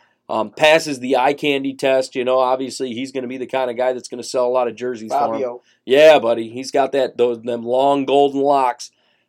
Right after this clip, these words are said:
Speaker 1: Um, Jacksonville's got themselves a franchise
Speaker 2: No.
Speaker 1: Q B for the long
Speaker 2: And
Speaker 1: term.
Speaker 2: no, I, I truly believe that, um, 'cause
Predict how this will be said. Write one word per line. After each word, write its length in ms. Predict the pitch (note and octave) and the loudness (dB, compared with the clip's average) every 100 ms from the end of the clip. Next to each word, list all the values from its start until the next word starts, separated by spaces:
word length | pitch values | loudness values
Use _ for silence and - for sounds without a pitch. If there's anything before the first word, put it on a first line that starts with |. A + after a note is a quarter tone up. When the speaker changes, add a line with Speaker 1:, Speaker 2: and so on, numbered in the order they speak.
| - | -4
Speaker 1:
Um, 420 | A2+ A2+ A2+ G#2+ _ _ | 0 0 -2 -8 _ _
Jacksonville's 500 | C#3 C#3 C#3 C3 A2 | 2 2 2 -4 -2
got 180 | B2+ B2 | 0 0
themselves 400 | A#2+ - B2 G#2 | -4 -2 -4 -4
a 20 | |
franchise 460 | B2+ A#2 A2+ A#2 C3 | -8 -6 -4 -6 -6
Speaker 2:
No. 80 | |
Speaker 1:
Q 120 | C3 A2+ | -8 -8
B 100 | A#2 | -10
for 120 | A2+ | -10
the 60 | G#2+ | -8
long 200 | G#2+ D#3 | -6 -6
Speaker 2:
And 100 | D3+ | -4
Speaker 1:
term. 80 | |
Speaker 2:
no, 100 | E3 | 0
I, 220 | D#3 D#3+ - | 2 2 2
I 120 | E3 | 0
truly 340 | E3 G3+ F#3+ | 0 0 0
believe 460 | F3 E3+ D#3 D3 C3+ | 0 -4 -6 -8 -4
that, 160 | C3+ C3+ | -2 0
um, 180 | B2+ B2+ | -2 -6
'cause 220 | C3+ | -12